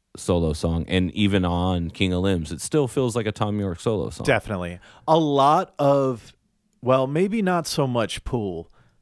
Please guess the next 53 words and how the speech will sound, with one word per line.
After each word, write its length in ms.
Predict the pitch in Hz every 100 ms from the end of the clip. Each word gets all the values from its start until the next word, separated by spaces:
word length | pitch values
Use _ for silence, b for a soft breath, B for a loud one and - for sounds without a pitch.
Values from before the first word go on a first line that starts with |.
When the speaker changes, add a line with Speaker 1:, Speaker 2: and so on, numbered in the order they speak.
| _ _ -
Speaker 2:
There's 240 | 139 139 170
a 60 |
few 280 | - 180 175
things 280 | 139 117 101
on 180 | 101 92
Pool 260 | - 104 95
that 180 | 95
sound 420 | - - 95 92 85
pretty 260 | - 107
Tom 320 | 92 104 98 92
York 240 | 90 80
solo 400 | - 107 87 82
to 160 | 82 -
me 140 | 85
because 280 | 85 - 104
he 80 | 101
had 60 | 101
Speaker 1:
Right. 80 |
Speaker 2:
already 220 | 92 98 95
branched 460 | 85 95 90 -
out 140 | 92 87
Speaker 1:
To 80 | 123
Speaker 2:
and 60 |
Speaker 1:
me, 100 | 120
Speaker 2:
started 220 | 123 104
doing 140 | 101 87
Speaker 1:
Pool 180 | 110 101
Speaker 2:
that. 80 |
Speaker 1:
has 120 | 92 85
more 200 | 87 80
Johnny 380 | 80 90 87 76
Greenwood 460 | 82 101 90 67
Speaker 2:
Me 120 | 131 127
Speaker 1:
solo. 200 | 110 90
Speaker 2:
too. 60 | 104
Yes, 400 | 110 - - -
absolutely. 680 | 107 98 - 98 92 64 82 b b -
Um, 300 | 131 123 107
but 140 | 135
you're 100 | 127
right. 340 | 127 120 92 - _ _ _ _ _ _ _ _ _ -
The 160 | 143
King 220 | 139 170
of 100 | 165
Limbs 380 | 123 131 120 92
does 280 | - 110 98
sound 260 | - 107 95
like 200 | 92 -
a 80 |
Tom 280 | 92 98 87
York 200 | 87 82
solo 360 | - - 62 50
record. 300 | - - -